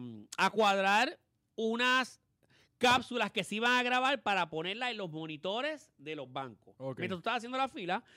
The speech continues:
Speaker 1: pues tú estás viendo
Speaker 2: Ah, sí,
Speaker 1: estas
Speaker 2: sí,
Speaker 1: ca-,
Speaker 2: ponían ahí esas
Speaker 1: unas
Speaker 2: cosas, ajá,
Speaker 1: cápsulas
Speaker 2: cierto,
Speaker 1: y qué
Speaker 2: sí.
Speaker 1: sé yo. Y entonces me estoy yo maquillando, él me presenta con los ejecutivos, estos señores, imagínate, serios,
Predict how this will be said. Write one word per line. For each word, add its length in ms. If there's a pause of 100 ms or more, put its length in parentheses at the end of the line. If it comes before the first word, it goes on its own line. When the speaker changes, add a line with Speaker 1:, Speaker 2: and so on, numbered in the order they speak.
(120)
Speaker 1:
pues 140
tú 60
estás 260
viendo 200
Speaker 2:
Ah, 120
sí, 80
Speaker 1:
estas 120
Speaker 2:
sí, 80
Speaker 1:
ca-, 80
Speaker 2:
ponían 260
ahí 140
esas 180
Speaker 1:
unas 160
Speaker 2:
cosas, 80
ajá, 80
Speaker 1:
cápsulas 540
Speaker 2:
cierto, 40
Speaker 1:
y 60
qué 120
Speaker 2:
sí. 60
Speaker 1:
sé 120
yo. 60 (380)
Y 140
entonces 640
me 100
estoy 300
yo 100
maquillando, 840
él 180
me 140
presenta 500
con 140
los 120
ejecutivos, 580
estos 200
señores, 560 (260)
imagínate, 460
serios, 380